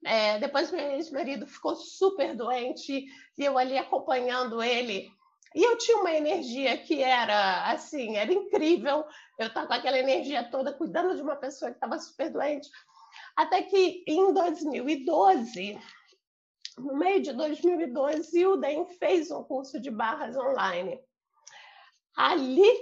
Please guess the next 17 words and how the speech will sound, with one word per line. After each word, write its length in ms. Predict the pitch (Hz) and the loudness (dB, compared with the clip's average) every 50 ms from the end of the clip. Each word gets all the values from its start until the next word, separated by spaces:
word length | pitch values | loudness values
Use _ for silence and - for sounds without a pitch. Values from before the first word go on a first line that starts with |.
| - - | -6 -6
eu 140 | - 339 - | -2 -2 -2
comecei, 840 | - - 381 381 403 415 403 403 - - 214 175 196 214 - - - | 0 0 2 2 2 2 0 -2 -2 0 0 0 0 -2 -10 -14 -6
porque 260 | - 190 190 - 381 | -6 -6 -4 -2 2
aí 220 | 262 202 196 190 190 | 2 2 4 4 2
eu 100 | 190 190 - - - _ _ _ | 0 -2 -4 -14 -20 _ _ _
fiz 360 | - 240 269 339 403 440 - - | -4 2 4 4 4 4 4 0
o 140 | 381 381 | -6 -4
curso, 440 | 349 269 262 330 381 403 - - 359 | -2 -2 -2 0 -2 -2 -2 -4 -4
me 80 | 285 269 | -4 -4
inscrevi, 640 | 262 269 - - 294 226 220 196 - 247 294 349 - | -6 -6 -6 -6 -4 -4 -4 -4 -2 0 0 0 0
inscrevi 400 | 359 - - 339 269 254 285 262 | 0 -4 -2 -2 0 0 0 -2
a 60 | 262 | -2
minha 240 | 269 277 285 285 269 | -2 -4 -2 -2 -2
e 40 | |
ao 80 | 214 220 | -2 -2
meu 200 | 226 214 233 - | -2 -4 -6 -8
filho, 420 | - - - 254 254 277 302 427 | -10 -8 -6 -4 -2 0 2 4